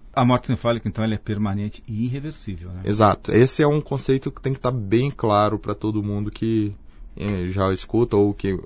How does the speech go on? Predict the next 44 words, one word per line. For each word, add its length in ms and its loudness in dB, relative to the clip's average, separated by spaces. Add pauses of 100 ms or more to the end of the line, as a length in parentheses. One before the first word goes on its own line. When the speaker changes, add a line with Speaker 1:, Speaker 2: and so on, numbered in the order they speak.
(120)
Speaker 2:
foi 180 0
necessário, 640 -2
né, 180 -2
entrar 220 -2
em 40 0
contato 340 0
com 100 -2
esse 200 -6
diagnóstico. 760 2 (200)
Eh, 180 -4
os 180 -4
familiares 640 4
de 100 -4
um, 140 -2 (220)
de 120 -4
um 140 -4
paciente 480 -4
que 100 -12
teve 320 2
um 60 0
diagnóstico 560 -4
de 80 -6
morte 240 -2
cerebral 580 -2
podem 400 -4
ter 200 0
a 80 0
tranquilidade 720 -2 (300)
de 80 -18
que 180 -2
isso 240 0
é, 240 0 (400)
tanto 380 0
do 120 -4
ponto 180 -2
de 80 -6
vista 400 -2
biológico 600 2
como 280 0
legal, 540 2
o 80 -2
diagnóstico 560 -2
de 80 -6
morte, 480 0